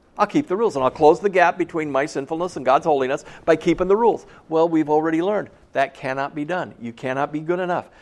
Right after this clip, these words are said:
And so, therefore, we need someone to rescue us. You don't need religion. What you need is Christ. You don't need rules. You need Christ. Now, when you come to Christ,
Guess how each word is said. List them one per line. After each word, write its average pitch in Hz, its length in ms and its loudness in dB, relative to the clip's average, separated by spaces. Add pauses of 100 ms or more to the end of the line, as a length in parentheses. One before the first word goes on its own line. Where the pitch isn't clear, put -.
(120)
And 139 100 -12
so, 151 140 2
therefore, 147 400 0
we 147 220 -6
need 160 320 -4
someone 143 540 -6
to 127 180 -8
rescue 131 760 -4
us. - 340 -12 (440)
You 127 160 -2
don't 185 460 4
need 202 220 -6
religion. 147 600 -4 (220)
What 135 200 -2
you 135 140 -6
need 143 280 -8
is 135 120 -8
Christ. - 560 -12 (480)
You 131 140 -6
don't 165 480 2
need 185 240 -4
rules. 156 720 0 (220)
You 135 160 -6
need 135 240 -8
Christ. 110 380 -6
Now, 147 80 0
when 147 160 -2
you 147 80 -2
come 214 240 -2
to 220 80 0
Christ, 202 480 2